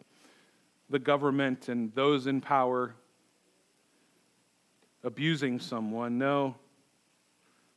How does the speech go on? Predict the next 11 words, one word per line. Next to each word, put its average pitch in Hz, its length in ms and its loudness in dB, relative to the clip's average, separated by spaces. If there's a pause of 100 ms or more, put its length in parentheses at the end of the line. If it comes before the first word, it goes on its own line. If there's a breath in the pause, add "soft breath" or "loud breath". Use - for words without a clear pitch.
(140)
that 120 100 -6
he 151 100 0
was 131 240 0
the 117 80 -8
God-man, 127 600 4
God 139 420 4
in 151 200 2
the 143 80 2
flesh. 147 540 2
That, 135 180 0 (680 soft breath)
that 156 120 4